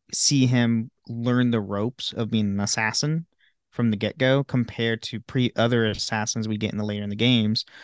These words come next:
where they already know how to kill, they already know how to defend themselves, where he's learning it for the first time.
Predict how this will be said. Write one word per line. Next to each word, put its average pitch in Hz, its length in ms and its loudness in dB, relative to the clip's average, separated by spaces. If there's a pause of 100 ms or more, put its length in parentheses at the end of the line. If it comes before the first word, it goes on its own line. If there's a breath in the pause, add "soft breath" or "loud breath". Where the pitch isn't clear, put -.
(280 loud breath)
where 123 160 2
they 110 160 2
already 113 320 2
know 110 300 2
how 113 160 0
to 101 120 -4
kill, 104 300 -2
they 98 140 -6
already 107 220 -4
know 104 280 -4
how 107 120 -4
to 101 100 -4
defend 101 360 -2
themselves, 92 640 -2 (480 soft breath)
where 107 300 2
he's 131 500 0
learning 104 320 0
it - 140 -10
for - 100 -10
the 58 120 -10
first - 260 -8
time. 73 340 -10